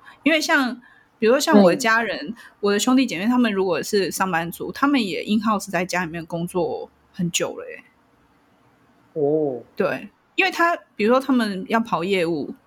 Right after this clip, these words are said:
Speaker 1: 那像他们现在，像我弟弟他们是跑医院的，那现在医院没事不能去啊，因为人家叫你没事不要来。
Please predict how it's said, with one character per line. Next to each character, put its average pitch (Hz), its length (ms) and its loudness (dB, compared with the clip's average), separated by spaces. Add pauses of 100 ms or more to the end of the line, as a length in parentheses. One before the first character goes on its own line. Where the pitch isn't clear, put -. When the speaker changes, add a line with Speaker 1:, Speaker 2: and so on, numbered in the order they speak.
Speaker 1:
那 214 360 0 (140)
像 240 220 0
他 240 80 2
们 226 80 0
现 226 120 0
在， 202 240 -2 (560)
像 269 180 2
我 196 60 -2
弟 220 120 -4
弟 202 120 -4
他 208 80 0
们 196 120 0
是 202 60 -2
跑 - 280 -4
医 196 140 -2
院 190 280 -2
的， - 120 -8
那 226 180 2
现 226 160 0
在 208 60 0
医 208 100 0
院 208 320 0
没 175 140 0
事 - 120 -2
不 214 120 0
能 180 120 0
去 185 200 0
啊， 170 160 0
因 208 80 0
为 220 60 0
人 208 60 0
家 185 200 0
叫 208 120 -2
你 165 60 -4
没 160 120 -2
事 175 100 -4
不 - 80 2
要 170 60 2
来。 - 260 -2